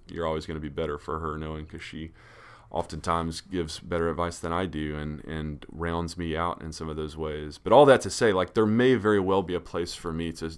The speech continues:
to emotionally vent with her and to blow off steam and to say, "Ah, I just need to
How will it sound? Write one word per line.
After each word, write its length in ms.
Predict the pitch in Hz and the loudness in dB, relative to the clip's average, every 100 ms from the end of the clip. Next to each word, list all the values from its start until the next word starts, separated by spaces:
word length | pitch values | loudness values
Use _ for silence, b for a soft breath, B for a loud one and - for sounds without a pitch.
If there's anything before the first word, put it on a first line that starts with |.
| - | -14
to 160 | - 78 | -8 -4
emotionally 500 | 82 107 - 95 85 | 0 0 0 -2 -2
vent 260 | 98 104 | -2 -2
with 160 | 107 113 | -4 0
her 300 | 110 113 104 | 4 4 4
and 140 | 85 | 0
to 80 | 85 | -6
blow 260 | 76 95 95 | -2 2 2
off 160 | 98 | 2
steam 380 | - 98 98 95 | -2 -2 -2 -2
and 100 | 85 | -6
to 60 | 87 | -10
say, 280 | - 85 69 | -4 -4 -2
"Ah, 280 | 120 143 117 | -4 -4 -4
I 40 | |
just 240 | 95 - | -6 -6
need 160 | 98 87 | -6 -4
to 120 | 80 | -6